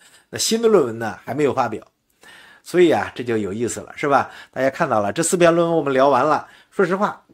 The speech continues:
大部分都不太理解，但是呢，结论还是能看出一些倾向性来。呃，那三篇论文里边呢，我，四篇论文里边呢，我觉得有三篇是基本上是否定的，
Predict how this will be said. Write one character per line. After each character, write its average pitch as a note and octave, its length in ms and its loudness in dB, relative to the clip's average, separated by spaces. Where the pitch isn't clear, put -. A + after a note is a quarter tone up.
大 G#3 180 -6
部 C#3+ 160 -8
分 C#3+ 140 -8
都 D#3+ 100 -4
不 D3+ 140 -8
太 E3+ 160 2
理 C#3+ 180 -2
解， B2+ 200 -4
但 G3 140 0
是 F#3 100 0
呢， E3 140 0
结 C#3 220 -2
论 A3 180 4
还 E3 160 -6
是 F#3 100 -6
能 E3 120 -8
看 F#3+ 220 -6
出 D#3+ 100 -2
一 D#3 60 -4
些 E3 120 2
倾 A2 220 -6
向 G#2 100 -10
性 B2+ 200 -8
来。 G2 120 -14
呃， G2 380 -12
那 D3 360 2
三 C4 280 2
篇 A#3 160 4
论 G#3 140 4
文 C3+ 160 0
里 A2+ 100 -4
边 A2 200 -6
呢， G#2+ 240 -8
我， A2 120 -8
四 - 220 -4
篇 F#3+ 180 4
论 E3+ 100 2
文 C3 120 -4
里 G2+ 100 -10
边 F#2+ 140 -12
呢， G#2+ 80 -10
我 G#2 80 -12
觉 A2 100 -10
得 C3+ 80 -6
有 A#2 100 -4
三 A3+ 280 -2
篇 G#3 200 0
是 D#3 220 -6
基 A#3 220 -8
本 - 200 -12
上 G2+ 260 -12
是 A2+ 140 -16
否 F2+ 240 -14
定 A#2+ 220 -10
的， - 160 -20